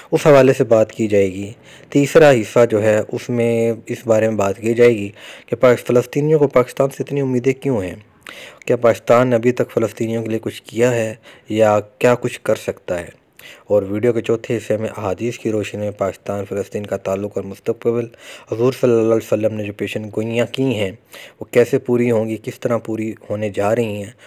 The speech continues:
उस बारे में बात करेंगे। उन्नीस सौ साठ के अंदर रूस ने एक तैयारा बनाया मिग ट्वेंटी वन।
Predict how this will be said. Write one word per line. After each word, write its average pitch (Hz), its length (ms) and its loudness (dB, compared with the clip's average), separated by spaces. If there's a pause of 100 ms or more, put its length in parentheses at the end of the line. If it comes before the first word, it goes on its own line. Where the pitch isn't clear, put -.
(140)
उस 131 100 -4
बारे 110 300 0
में 104 160 -4 (100)
बात 95 240 -4
करेंगे। 87 400 -10 (1120)
उन्नीस 175 240 4
सौ 180 60 4
साठ 147 340 8
के - 140 0
अंदर 127 460 6 (280)
रूस 123 320 6
ने 139 80 8
एक 123 120 2
तैयारा 110 260 6
बनाया 107 360 4
मिग 110 200 0
ट्वेंटी 98 320 2
वन। 90 280 -6